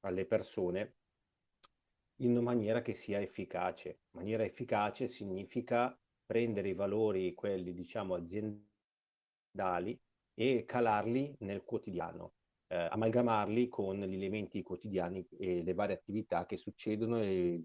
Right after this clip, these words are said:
i vari episodi che succedono quotidianamente. Quindi, secondo me, noi che stiamo nel mezzo, diciamo,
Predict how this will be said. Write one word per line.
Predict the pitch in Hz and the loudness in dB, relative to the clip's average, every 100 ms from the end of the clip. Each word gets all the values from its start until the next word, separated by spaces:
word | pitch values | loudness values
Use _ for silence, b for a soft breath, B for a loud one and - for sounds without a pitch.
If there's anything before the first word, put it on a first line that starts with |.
| 92 | -8
i | 101 | -4
vari | 95 92 | 0 0
episodi | 92 110 - 87 92 | -2 -4 -2 -4 -4
che | 98 | -6
succedono | - - - 87 90 | -8 -8 -6 -6 -6
quotidianamente. | - 87 90 80 78 78 92 - - _ _ _ _ _ _ _ | -6 -8 -8 -8 -10 -12 -16 -18 -20 _ _ _ _ _ _ _
Quindi, | - 104 101 - _ _ _ _ _ _ | -2 0 0 -4 _ _ _ _ _ _
secondo | - 120 - 123 127 | -6 -2 2 4 6
me, | 117 113 123 - _ _ _ _ _ _ _ _ _ - | 6 4 2 -4 _ _ _ _ _ _ _ _ _ -2
noi | 120 117 110 117 | 2 6 4 4
che | - | -2
stiamo | 104 - 131 113 110 | -6 4 4 6 4
nel | 104 | 2
mezzo, | 101 101 95 92 92 104 117 | 2 2 2 -2 -4 -6 -6
diciamo, | - 98 - 90 87 113 | -8 -8 -4 -4 -4 -6